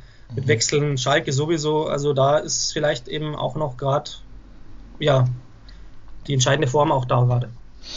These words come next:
Speaker 2: Ich hab gesehen, ihr habt auch schon, schon zwölf Tore gemacht und auch irgendwie das Gefühl, jeder Spieler bei euch mal treffen kann.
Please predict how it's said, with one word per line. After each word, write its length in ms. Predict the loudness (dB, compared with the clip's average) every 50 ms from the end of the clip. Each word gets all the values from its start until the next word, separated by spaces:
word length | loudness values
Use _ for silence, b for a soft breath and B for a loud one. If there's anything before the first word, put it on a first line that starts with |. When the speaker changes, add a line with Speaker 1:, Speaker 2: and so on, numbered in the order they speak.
| B B B B B B B B B B
Speaker 2:
Ich 120 | 0 0
hab 100 | 0 2
gesehen, 180 | 2 6 8 8
ihr 60 | 8
habt 60 | 8
auch 100 | 8 6
schon, 380 | 6 6 6 6 6 6 4 4
schon 200 | 4 4 4 6
zwölf 320 | 6 8 8 8 8 8 6
Tore 320 | 8 8 8 10 10 8
gemacht 540 | 8 8 6 8 6 6 6 4 2 0 0 2 4
und 180 | 6 8 10
auch 180 | 10 10 10 8
irgendwie 500 | 6 4 6 6 4 6 4 4 2 0 -2 -2
das 180 | 0 2 2 4
Gefühl, 320 | 4 6 8 10 10 10 10
jeder 260 | 8 10 12 12 10
Spieler 320 | 10 8 8 10 10 10 10
bei 100 | 10 8
euch 160 | 8 8 8
mal 120 | 6 4
treffen 340 | 6 6 4 6 6 4 4
kann. 380 | 8 8 8 8 8 4 0